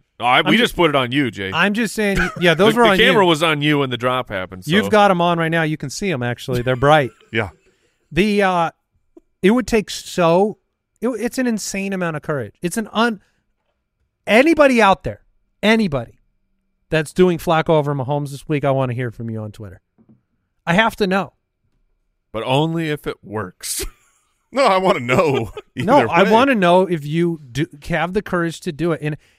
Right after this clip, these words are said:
Speaker 2: because this is not like, I know people, they would just do it for fun, but not in the playoffs. In the playoffs, you,
Speaker 3: Yeah.
Speaker 2: you don't get to just do it for fun. You have to, you have to believe it. You have to put on the unobtainium underpants. Guard thy loins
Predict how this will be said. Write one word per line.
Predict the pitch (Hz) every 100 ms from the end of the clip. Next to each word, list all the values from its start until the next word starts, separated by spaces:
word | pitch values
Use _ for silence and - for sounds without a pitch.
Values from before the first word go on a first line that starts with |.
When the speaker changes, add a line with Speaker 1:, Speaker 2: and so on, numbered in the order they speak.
| _
Speaker 2:
because | 202 220
this | 240 320
is | 330
not | 254 214
like, | 175 165 -
I | 180
know | 208
people, | 208 196 185 202
they | 175
would | 165
just | 160 202
do | 147 165
it |
for | 165 160
fun, | - 135 175 - _ _ _ _ _ _ _ _ _
but | 123
not | 131
in | 131
the |
playoffs. | 110 113 135 113 - _ _ _ _ _ _ -
In | 135
the |
playoffs, | - 160 196 143
you, | 107 107
Speaker 3:
Yeah. | 110
Speaker 2:
you | 165
don't | 175
get | 147 226
to | 208
just | 151 123
do | 135
it | 131
for | 135
fun. | - 135
You | 135 214
have | 185 151
to, | 139 - _ _
you | 165 214
have | 170
to | 170
believe | 147 139 196
it. | 135 - _ _ _ _ _ _ _
You | 165
have | 214
to | -
put | - 196
on | 190
the | 180
unobtainium | 165 165 147 180 160 156
underpants. | 160 170 147 165 170 120 - - _ _ _ _ _ _ _ _ 123
Guard | 143 185 190
thy | 165 165
loins | 156 170 170 139 117 - -